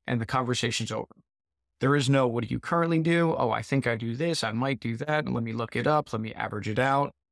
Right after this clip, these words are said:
Let me look through my phone, but I don't always have my phone on me." There's just a couple little hurdles that you have to get over that sometimes act as a deterrent to figuring out exactly how many steps that you should be taking on a daily basis. If you wanted to do this,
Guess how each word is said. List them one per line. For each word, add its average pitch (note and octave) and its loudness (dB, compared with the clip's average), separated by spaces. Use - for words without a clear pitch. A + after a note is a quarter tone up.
Let A2+ -6
me G#2+ -6
look A2+ -4
through A#2 -4
my A2 -2
phone, D#3 4
but A2+ 0
I G#2 -2
don't G#2+ -8
always A2+ -4
have G#2+ -6
my A2 -8
phone D3 0
on D3+ 4
me." D3+ 2
There's D3 2
just E3 0
a B2 -2
couple G3+ 2
little E3+ 4
hurdles C#3+ 2
that A#2 -4
you A#2 -2
have C#3 -2
to - 0
get C3+ 2
over D3 2
that A2+ -2
sometimes C#3+ 0
act B2 -2
as A2 -2
a A2+ -4
deterrent A2+ -4
to G#2+ -4
figuring C3 2
out B2 0
exactly B2+ 0
how B2 0
many B2+ 2
steps B2+ -2
that B2+ -2
you B2 2
should - -2
be B2 2
taking C#3 -2
on G#2+ -6
a G2+ -8
daily G#2+ -6
basis. G#2+ -8
If - 0
you F3 6
wanted A#3 6
to F#3+ 4
do D3 6
this, C#3 2